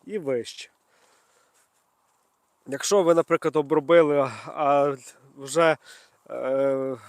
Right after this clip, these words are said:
вночі там навіть мінусова температура, але під час обробки була, е, від плюс шість і вище, то все рівно це буде дієва обробка, і там все буде добре. Тут ось уже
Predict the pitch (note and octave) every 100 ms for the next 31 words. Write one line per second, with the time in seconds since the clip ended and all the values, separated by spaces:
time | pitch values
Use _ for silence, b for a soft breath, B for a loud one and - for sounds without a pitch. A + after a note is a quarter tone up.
0 | - D3 F3+ - G3 F3 C#3 C3+ D3 C3+
1 | D3 E3+ - B3 A3+ G#3 F#3+ G3 F#3 -
2 | F#3+ F3+ E3+ E3+ D#3 F3+ F#3 E3+ E3+ D#3
3 | E3+ D#3+ - D3+ D#3+ D#3+ D3+ b b b
4 | - D3+ D#3 E3 - - E3+ - F#3 E3
5 | E3 D#3+ D#3+ - D3+ D3 - G3+ G3 D#3
6 | D#3 D3 C#3 C3 D3+ D3 C#3 C#3 C#3 F#3
7 | F#3+ - D3+ b b b b G3+ E3+ D#3
8 | - D3 C#3 C3+ A2 G#2+ - _ _ _
9 | _ b b b b - E3 - C#3+ D3
10 | C3 D3 C#3